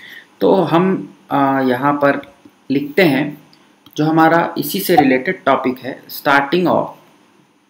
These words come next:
starting of synchronous motor method से, ये कैसे synchronous motor को चलाया जाएगा।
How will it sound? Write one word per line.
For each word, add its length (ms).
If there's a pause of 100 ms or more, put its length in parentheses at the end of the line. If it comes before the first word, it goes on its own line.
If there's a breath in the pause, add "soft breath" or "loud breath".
(1200)
starting 680 (400)
of 220 (1900)
synchronous 920 (1400)
motor 460 (220)
method 460
से, 180
ये 260 (1300)
कैसे 300
synchronous 600
motor 240
को 360 (400 loud breath)
चलाया 560 (240)
जाएगा। 500